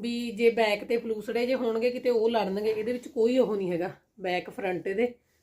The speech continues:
ਦੇਖੋ ਜੀ ਕੋਈ ਇਹਦੇ ਵਿੱਚ ਤੁਹਾਨੂੰ ਲੜਨ ਦੀ ਇਸ਼ੂ ਨਹੀਂ ਹੈਗਾ, ਚਾਹੇ ਤੁਸੀਂ ਇਹਦੇ ਉੱਪਰ ਫੁੱਲ ਵੈਲ ਲਾਈਨਿੰਗ ਲਾ ਸਕਦੇ ਹੋ, ਆਪਦੀ ਤੁਹਾ-, ਤੁਹਾਡੀ ਚੋਇਸ ਆ। ਜੇ ਤੁਸੀਂ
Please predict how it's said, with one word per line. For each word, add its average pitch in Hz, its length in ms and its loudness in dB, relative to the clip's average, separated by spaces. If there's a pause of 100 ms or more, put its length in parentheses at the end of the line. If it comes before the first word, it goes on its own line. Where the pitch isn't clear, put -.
(140)
ਦੇਖੋ 160 260 -6
ਜੀ - 760 -20
ਕੋਈ 240 220 4
ਇਹਦੇ 254 120 2
ਵਿੱਚ 254 160 -2
ਤੁਹਾਨੂੰ 247 380 2
ਲੜਨ 208 300 2
ਦੀ 220 120 2
ਇਸ਼ੂ 220 180 -2
ਨਹੀਂ 247 160 0
ਹੈਗਾ, 240 260 -2 (440)
ਚਾਹੇ 226 180 2
ਤੁਸੀਂ 226 320 -4
ਇਹਦੇ 226 120 2
ਉੱਪਰ 247 220 0
ਫੁੱਲ 196 220 -4
ਵੈਲ 196 240 -2
ਲਾਈਨਿੰਗ 214 340 -2
ਲਾ 226 180 0
ਸਕਦੇ 226 320 -6
ਹੋ, 233 60 -4
ਆਪਦੀ 208 200 -8
ਤੁਹਾ-, 226 340 -6
ਤੁਹਾਡੀ 233 360 -4
ਚੋਇਸ 220 320 -4
ਆ। 240 60 -2
ਜੇ 233 160 0
ਤੁਸੀਂ 226 420 -4